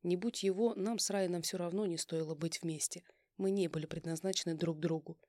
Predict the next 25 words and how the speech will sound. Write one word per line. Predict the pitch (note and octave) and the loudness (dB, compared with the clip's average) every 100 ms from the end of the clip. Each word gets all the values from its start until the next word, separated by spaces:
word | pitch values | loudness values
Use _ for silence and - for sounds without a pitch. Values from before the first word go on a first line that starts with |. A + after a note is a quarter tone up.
| _ _ _ _ _ _ | _ _ _ _ _ _
Если | F#3+ G3 - | -2 0 2
верить | G3+ G3 F3+ | 4 4 4
во | F#3 | 0
всю | F3 - | 0 0
эту | F3+ F3+ | 0 0
фигню | G3+ F3 D#3 | -2 0 -2
с | - | -2
предназначениями, | D#3 E3 D3+ E3+ - D#3+ D3+ D3+ D3+ E3 _ | -4 -4 0 0 2 2 0 -2 -4 -8 _
во | F#3+ F3 | -6 -4
что | - E3+ | -4 -4
я | E3+ F#3 | -4 -4
не | F3+ D#3+ | -4 -4
верю. | D3+ D#3 D#3 _ _ _ _ _ _ - | -4 -6 -8 _ _ _ _ _ _ -6
Но | G#3 | -2
он | G#3+ F3+ | 2 2
был | E3 E3+ | 0 0
очень | F3 - F3 | -2 0 -2
настойчив, | F#3 - E3 D#3+ E3 - _ _ | -2 -2 -2 -2 -4 -8 _ _
и | G#3 | -6
в | |
какой-то | - G3+ B3+ A#3+ | -2 2 2 2
момент | F3 F3 G3+ F#3+ | 0 2 0 0
меня | F#3+ F3+ E3 | -2 0 0
это | D#3+ - | -2 -6
подкупило. | D#3 - D#3+ - D#3 D#3 | -8 -8 -8 -4 -2 -2